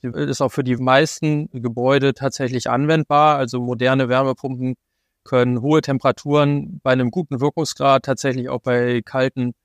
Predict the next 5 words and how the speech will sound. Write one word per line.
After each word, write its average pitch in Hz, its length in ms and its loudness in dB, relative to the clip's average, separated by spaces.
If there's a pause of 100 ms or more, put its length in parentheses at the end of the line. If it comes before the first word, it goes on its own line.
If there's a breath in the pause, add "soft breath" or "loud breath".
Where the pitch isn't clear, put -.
(160)
Außentemperaturen 147 1040 0 (540)
bereitstellen, 156 800 2
auch 135 140 -4
für 123 200 -6
Warmwasser. 147 680 2